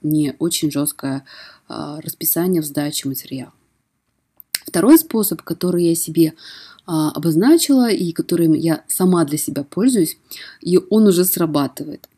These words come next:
К примеру, <laughs> я стала, м, поддерживать свой английский язык при помощи программы Duolingo.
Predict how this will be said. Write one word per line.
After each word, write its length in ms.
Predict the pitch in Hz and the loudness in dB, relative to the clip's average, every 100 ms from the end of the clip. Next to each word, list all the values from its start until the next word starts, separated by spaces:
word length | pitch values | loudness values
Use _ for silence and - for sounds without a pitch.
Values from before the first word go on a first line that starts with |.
| _ _ 180 | _ _ -6
К 100 | 170 | -4
примеру, 500 | - 208 196 160 147 - | -2 2 2 2 -2 -6
<laughs> 720 | - 175 180 - 214 - - - - - - | -4 -2 -4 -2 -2 -2 -8 -10 -12 -10 0
я 220 | 175 233 | 2 2
стала, 540 | - 170 190 196 165 - | 0 0 2 2 0 0
м, 560 | 165 156 151 151 147 147 | 2 4 4 2 0 -2
поддерживать 460 | 175 165 185 165 151 | 0 4 4 4 2
свой 160 | 160 | 2
английский 400 | 151 151 156 - | 2 0 -4 -2
язык 220 | 160 277 | 0 0
при 100 | - | -2
помощи 360 | 180 185 190 - | -4 -2 -2 -4
программы 440 | - 156 175 170 | -4 -2 0 2
Duolingo. 440 | 151 151 143 143 | 4 2 0 -4